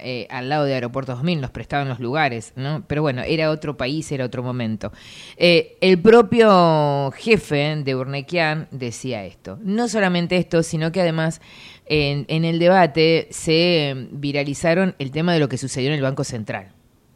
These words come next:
que no es ninguna carpeta de inteligencia ni nada, es una investigación de Berkovich que, eh, pidió acceso a la información y tuvieron que explicar en qué momento, con quién y en qué año trabajó Milei. ¿Sabías que trabajó en el Banco Central?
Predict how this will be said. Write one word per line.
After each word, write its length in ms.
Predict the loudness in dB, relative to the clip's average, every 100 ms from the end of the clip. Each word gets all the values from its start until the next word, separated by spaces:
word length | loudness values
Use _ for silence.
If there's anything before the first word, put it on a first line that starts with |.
| _ _ _ -20 -10
que 100 | -4
no 80 | 0
es 120 | 0
ninguna 360 | 0 -2 -2 -2
carpeta 360 | -4 -6 -4
de 60 | -4
inteligencia 840 | -4 -6 -8 -6 -4 -4 -6 -6 -6
ni 100 | -6
nada, 260 | -6 -6
es 120 | -6 -6
una 120 | -6
investigación 760 | -6 -4 -2 -2 0 2 0 -2 -16 -20 -4
de 180 | 0 2
Berkovich 720 | 2 4 6 8 6 2 -2
que, 420 | -2 0 0 -4 _
eh, 380 | -6 -4 -4 -6 -6
pidió 560 | -4 2 2 2 -2 -8
acceso 400 | -8 -6 -6 -4
a 40 |
la 60 | -4
información 800 | -2 -2 0 0 0 2 2 0
y 100 | -4
tuvieron 340 | -4 -2 0 0
que 100 | -4
explicar 640 | -6 -8 -4 0 0 0 -4
en 160 | -4
qué 120 | -2
momento, 760 | 0 0 0 0 2 2 2 -2 _ _
con 200 | -2 -2
quién 440 | 0 0 0 0 -4 -16 -20 -10
y 160 | -2 2
en 140 | 2
qué 160 | 2 2
año 360 | 4 2 0
trabajó 680 | 0 -2 -2 -4 -4 -2 -2
Milei. 460 | -4 -4 -4 -8 -10
¿Sabías 320 | -6 -4 -4
que 100 | -4
trabajó 240 | -8 -6 -6
en 60 |
el 60 | -6
Banco 180 | -6 -8
Central? 420 | -10 -8 -8